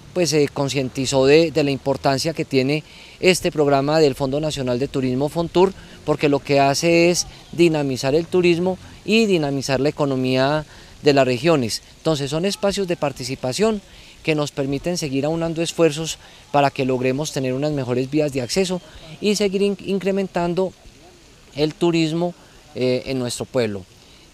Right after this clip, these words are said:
También me pude entrevistar, eh, con el subdirector de la Red de Pueblos Patrimonio de Colombia,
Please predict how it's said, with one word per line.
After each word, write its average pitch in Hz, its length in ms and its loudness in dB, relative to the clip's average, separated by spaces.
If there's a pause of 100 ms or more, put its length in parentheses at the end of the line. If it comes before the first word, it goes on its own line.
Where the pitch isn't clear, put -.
(120)
También 160 320 2
me 190 80 0
pude 190 180 2
entrevistar, 143 680 0
eh, 165 320 2
con 160 180 -2
el 123 680 -2
subdirector 139 680 0
de 160 100 0
la 156 120 2
Red 127 140 2
de 143 80 -2
Pueblos 160 260 -4
Patrimonio 131 380 -6
de 156 40 -8
Colombia, 165 420 -2